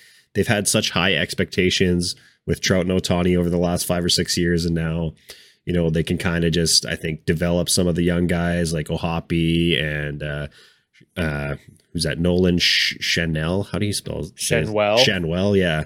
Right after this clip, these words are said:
Speaker 2: Schanuel.
Speaker 1: And, uh, Zach Neto. Um, so they got, like, some solid young pe-, young pieces, and give them some more time up in the bigs, see how they go,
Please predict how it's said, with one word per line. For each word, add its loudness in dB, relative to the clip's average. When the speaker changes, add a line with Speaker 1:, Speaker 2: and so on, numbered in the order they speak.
Speaker 2:
Schanuel. -6
Speaker 1:
And, 0
uh, 2
Zach -2
Neto. 2
Um, -4
so 2
they 4
got, 0
like, 0
some 2
solid 2
young 2
pe-, -2
young 2
pieces, 2
and 2
give 0
them 0
some 2
more 2
time 2
up 0
in -2
the 2
bigs, 2
see 2
how 2
they 0
go, 0